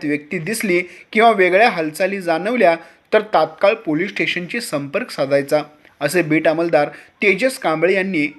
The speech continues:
गावकऱ्यांना बैठकीत सांगितले आहे. "आमची गस्तीची गाडी रात्रभर फिरत असते. शंका आल्यास लगेच एकशे बारा या नंबरवरती फोन करा,"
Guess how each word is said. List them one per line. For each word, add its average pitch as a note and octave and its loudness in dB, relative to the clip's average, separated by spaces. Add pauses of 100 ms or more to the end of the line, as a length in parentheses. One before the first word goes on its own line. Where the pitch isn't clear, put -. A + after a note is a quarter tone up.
(120)
गावकऱ्यांना F#3+ 0
बैठकीत D#3+ -8
सांगितले C#3 -4
आहे. C#3 0 (520)
"आमची E3+ 0
गस्तीची G3+ 0
गाडी E3+ 4
रात्रभर F3+ 0
फिरत D#3 2
असते. D3 -2 (560)
शंका E3 4
आल्यास F3 2
लगेच D#3 -2
एकशे - 0
बारा D3+ 4
या F#3 2
नंबरवरती E3+ -4
फोन E3+ 0
करा," C#3 2